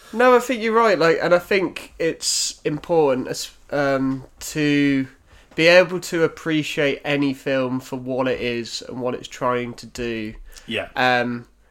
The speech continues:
Speaker 1: I say not everything is gonna kind of change your kind of worldview or make you kind of, you know,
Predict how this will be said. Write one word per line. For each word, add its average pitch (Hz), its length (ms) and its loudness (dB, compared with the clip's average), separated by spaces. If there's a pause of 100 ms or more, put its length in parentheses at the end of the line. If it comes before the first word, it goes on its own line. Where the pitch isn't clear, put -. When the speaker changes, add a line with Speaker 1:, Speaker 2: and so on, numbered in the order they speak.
(140)
Speaker 1:
I 131 100 -4
say 131 180 -2
not 143 320 4
everything 139 720 -2
is 131 160 -6
gonna 127 560 -2 (580)
kind 127 260 -2
of 123 320 -6
change 127 520 -4
your 123 220 -4
kind 123 320 -4
of 120 140 -8
worldview 123 760 -2
or 110 160 -4
make 120 400 -6
you 120 220 -6
kind 113 360 -6
of, 113 340 -10 (500)
you 127 140 -6
know, 110 220 -4